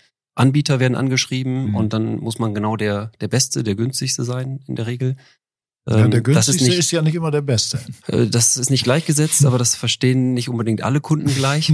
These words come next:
Speaker 2: <laughs> Mhm.
Speaker 1: Ähm, die Herausforderung ist definitiv da. Deswegen
Speaker 2: Mhm.
Speaker 1: versuchen wir uns über unser Portfolio abzu-, äh, abzugrenzen. Äh, aber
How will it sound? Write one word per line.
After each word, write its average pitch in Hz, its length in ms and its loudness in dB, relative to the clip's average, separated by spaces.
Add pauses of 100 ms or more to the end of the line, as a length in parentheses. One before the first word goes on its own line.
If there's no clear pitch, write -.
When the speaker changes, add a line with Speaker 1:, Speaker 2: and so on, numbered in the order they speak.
(140)
Speaker 2:
<laughs> - 140 -20
Mhm. 117 440 -4 (260)
Speaker 1:
Ähm, 107 600 0 (340)
die 120 200 4
Herausforderung 113 480 2
ist - 140 -8
definitiv 104 460 -6
da. 87 380 -6
Deswegen 110 340 2
Speaker 2:
Mhm. 110 60 -2
Speaker 1:
versuchen 110 400 -6
wir 107 80 -4
uns 107 140 -4
über 104 180 -8
unser 104 160 -6
Portfolio 143 440 0
abzu-, 143 440 -2 (280)
äh, 139 60 -2
abzugrenzen. 135 960 -2 (800)
Äh, 117 240 0
aber 139 580 0